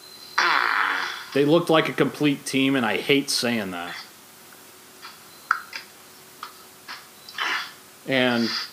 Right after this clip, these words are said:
Speaker 1: Yeah, but I still hate them.
Speaker 2: Oh, yeah, so do I. But, um, oh, and quick question. I forgot to ask T five about this on Variety Bites.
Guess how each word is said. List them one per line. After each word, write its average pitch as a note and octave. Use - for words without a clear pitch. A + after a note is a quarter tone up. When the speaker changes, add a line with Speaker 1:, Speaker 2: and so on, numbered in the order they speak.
Speaker 1:
Yeah, D#3+
but D#3
I C3
still -
hate B2+
them. A#2
Speaker 2:
Oh, F3
yeah, A2+
so C#3
do G#2
I. G2
But, A2
um, A2
oh, A#2+
and B2
quick E3+
question. C#3+
I A2
forgot C3
to A2+
ask B2+
T B2
five A#2+
about B2
this B2+
on A2+
Variety A2+
Bites. A#2+